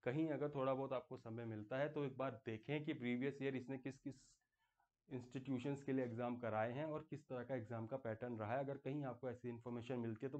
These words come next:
बहुत ही ज़्यादा वैल्यू एडेड इन्फॉर्मेशन है, उस इन्फॉर्मेशन को शेयर करें, कमेंट बॉक्स में लिखें। आप वहाँ लिखेंगे तो मैं इसको आगे शेयर कर पाऊँगा। अगर आपके पास कुछ ऐसी इन्फॉर्मेशन है जो आप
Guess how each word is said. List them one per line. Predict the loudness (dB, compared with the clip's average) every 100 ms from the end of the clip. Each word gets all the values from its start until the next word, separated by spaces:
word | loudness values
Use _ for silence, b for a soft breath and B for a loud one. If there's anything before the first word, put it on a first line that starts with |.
| -2
बहुत | -2 0 0 2
ही |
ज़्यादा | 4 4 2
वैल्यू | 4 4 4
एडेड | 4 2
इन्फॉर्मेशन | 0 -2 -2 -2 -2 -2
है, | -2
उस | -2 -4 -8
इन्फॉर्मेशन | -6 -4 -4 -4 -6
को | -6
शेयर | -8 -8 -4
करें, | -2 -2 -6 _ _ _ _
कमेंट | 4 6 4
बॉक्स | 4 2 0
में | -2 0
लिखें। | 0 0 -2 b b b b b 6
आप | 8 8 2 -14 _ _ _ _ -10
वहाँ | -6 2 6 8
लिखेंगे | 6 6 4 4 4
तो | 2
मैं | 0
इसको | -2 2
आगे | 2 4 0
शेयर | 2 0
कर | 0 0
पाऊँगा। | 2 6 8
अगर | 8 6 4 4
आपके | 2 4 6
पास | 6 6
कुछ | 2 4
ऐसी | 4 6
इन्फॉर्मेशन | 4 6 4 4 4 2
है | 6 4 4 -6 _ _ _ _ -6
जो | 4 6 6
आप | 4